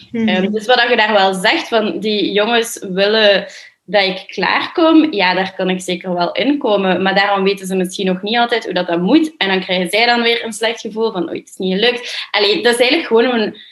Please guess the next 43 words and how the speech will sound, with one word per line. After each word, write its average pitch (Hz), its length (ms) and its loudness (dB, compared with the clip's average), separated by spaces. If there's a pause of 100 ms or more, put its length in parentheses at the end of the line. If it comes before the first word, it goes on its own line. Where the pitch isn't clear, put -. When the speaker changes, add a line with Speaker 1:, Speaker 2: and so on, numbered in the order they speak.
(180)
Speaker 2:
vicieuze, 220 520 -2
niet 202 360 0
echt 240 120 0
een 240 60 -2
vicieuze 247 320 -2
cirkel, 233 360 0
maar 214 140 0
een 202 140 -2
bal 185 180 2
die 233 120 -4
zo 214 160 2
aan 196 200 0
het 180 80 -6
rollen 196 320 -2
gaat. 262 500 0
Ehm, 185 400 0 (180)
dat 269 160 4
is 302 100 4
dan 208 200 -2
ook 190 240 2
weer 262 200 0
niet 196 140 -2
waar, 185 320 2
hè. 240 120 -2
Je 233 120 0
zijt 185 380 -2
geen 185 200 -2
slechte 185 420 -4
partner 220 680 -2 (340)
<laughs> 311 280 -2
als 220 280 0
je - 160 0
uw 190 340 2
partner 202 640 0
niet 202 260 -4
tot 170 140 -2
een 180 160 -2
orgasme 170 420 0
kunt 175 240 0
doen 175 160 -2
krijgen. 190 540 -6 (300)
Speaker 1:
Nee. 226 300 -2
Speaker 2:
Dat 180 540 2